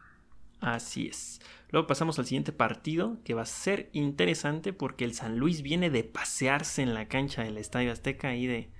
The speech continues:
echar cáscara en contra del Toluca, que lo que ha hecho es echar cáscara porque no ha tenido un partido desde hace tres semanas.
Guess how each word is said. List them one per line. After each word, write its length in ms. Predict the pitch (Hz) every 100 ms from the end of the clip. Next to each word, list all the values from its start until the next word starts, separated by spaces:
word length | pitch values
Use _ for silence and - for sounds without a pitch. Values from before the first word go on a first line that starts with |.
| - -
echar 260 | - 123
cáscara 600 | - 147 - 175 175 233 - - -
en 140 | - 110
contra 360 | 127 143 135
del 180 | 120 123
Toluca, 440 | 127 123 143 196 -
que 100 | 117
lo 180 | 113
que 120 | - 120
ha 60 |
hecho 280 | 147 143 170
es 120 | 160
echar 280 | 151 - 151
cáscara 420 | 160 156 190 185
porque 220 | - 151 123
no 80 |
ha 80 | 143
tenido 220 | 151 147
un 100 | 156
partido 480 | 156 127 113 135 156
desde 200 | 156 113
hace 200 | 120 -
tres 220 | 151 127 135
semanas. 680 | 127 117 - - - -